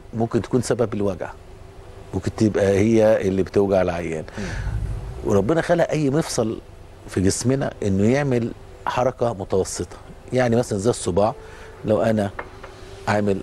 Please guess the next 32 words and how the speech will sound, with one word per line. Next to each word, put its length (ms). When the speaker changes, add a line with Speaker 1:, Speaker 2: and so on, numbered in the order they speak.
Speaker 1:
حركه 320
زي 200
كده 220
مش 180
هت-، 100
مش 240
هتوجع. 380
Speaker 2:
مم. 180
Speaker 1:
تخيل 160
بقى 140
انت 300
عامل 240
الصباع 300
كده 260
لمده 480
مثلًا 220
نص 220
ساعه، 320
تيجي، 140
تيجي 200
تتنيه 480
هيوجعك، 440
او 120
العكس، 360
اتنيه 240
كده 220
لمده 340
نص 200
ساعه، 300
تيجي 220
تفرده 420
هيوجعك. 540